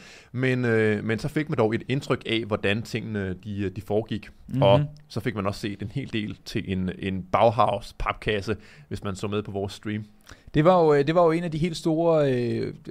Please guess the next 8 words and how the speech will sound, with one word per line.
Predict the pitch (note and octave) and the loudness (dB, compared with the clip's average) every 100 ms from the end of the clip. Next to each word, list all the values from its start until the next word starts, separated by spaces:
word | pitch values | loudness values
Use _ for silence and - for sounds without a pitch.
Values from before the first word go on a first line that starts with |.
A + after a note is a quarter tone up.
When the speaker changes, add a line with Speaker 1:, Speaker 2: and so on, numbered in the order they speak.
| - - - - | -14 -14 -16 -16
Speaker 2:
skal | - - | -18 -18
vi | A2 | -12
sige, | A2 | -6
hovedroller, | C3 C#3+ F3 C#3+ B2 C3+ - | -2 -2 -2 -2 -4 -6 0
der, | C#3 B2+ | 2 2
der, | C3 B2 | 2 0
der | - | 0
foregik, | - C3+ C#3+ D#3 C#3+ - | 0 0 0 -2 -6 -10